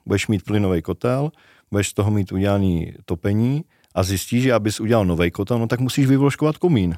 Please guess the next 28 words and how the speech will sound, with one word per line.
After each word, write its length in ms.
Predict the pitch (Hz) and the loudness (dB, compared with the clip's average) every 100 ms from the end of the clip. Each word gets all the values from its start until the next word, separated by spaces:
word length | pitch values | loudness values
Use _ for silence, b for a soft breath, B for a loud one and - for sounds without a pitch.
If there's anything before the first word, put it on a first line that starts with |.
| - | -6
jo? 200 | 98 110 | -8 -4
Nedej 220 | 127 120 | 0 2
bože, 220 | 117 117 120 | 4 2 2
že 100 | 123 | 2
jsi 120 | 139 | -2
v 80 | - | -2
přízemí, 440 | - 151 143 92 | -2 0 2 0
no 100 | 98 | -2
tak 120 | - | -4
to 100 | - | 0
ne-, 180 | 143 143 - | 0 0 -2
tak 140 | - - | -8 0
to 100 | 147 | 2
ani 140 | 165 | 4
nezaplatíš. 720 | 160 151 - 95 - 80 - | 2 2 2 0 -2 -8 -8
Takže 240 | - 98 101 | -4 -2 0
zase 220 | 120 139 | 0 0
musíš 300 | 135 - 127 | 0 2 2
řešit 260 | 123 - | 2 0
nějakou, 400 | 120 120 - 123 120 B B B B | -2 -2 0 -2 -2 B B B B
nějak-, 360 | 117 110 113 113 | 0 0 0 -2
nějaký, 920 | 113 113 113 120 110 110 110 110 107 | -2 -2 -2 -2 0 0 -2 0 0
eh, 300 | 107 104 101 95 | 0 0 -2 -4
nějakou 300 | 98 101 98 | -4 -4 2
jinou 220 | 107 131 120 | 2 4 2
verzi 280 | 90 92 | 0 -2
topení. 440 | 87 87 90 85 85 b b b | -6 -8 -6 -6 -8 b b b
Eh, 40 | b | b